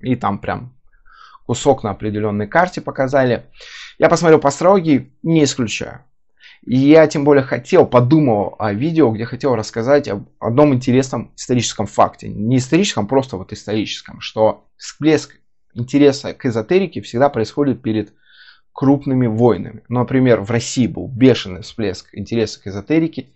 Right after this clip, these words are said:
перед Первой мировой и последующей за ней гражданской войной. Вот. А в Европе ещё был один всплеск перед началом Второй мировой. Я уверен, что Вселенная так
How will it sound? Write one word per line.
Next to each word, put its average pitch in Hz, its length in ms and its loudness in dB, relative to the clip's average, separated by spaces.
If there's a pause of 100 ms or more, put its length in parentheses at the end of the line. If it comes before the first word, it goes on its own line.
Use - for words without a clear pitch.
(240)
перед 113 320 2
Первой 101 220 -2
мировой 110 520 4
и 151 40 0
последующей 123 540 -4
за 107 140 -4
ней 110 300 -2 (680)
гражданской 120 580 4
войной. 139 560 0 (100)
Вот. 113 520 -2
А 117 200 2
в 107 40 -2
Европе 156 380 2
ещё 147 200 0
был 110 460 -2
один 117 240 -4
всплеск 175 380 -4
перед 139 220 -2
началом 113 400 -2
Второй 104 300 -8
мировой. 98 440 -8 (280)
Я 147 180 6
уверен, 131 300 2
что - 280 -14 (180)
Вселенная 139 500 0
так - 320 -10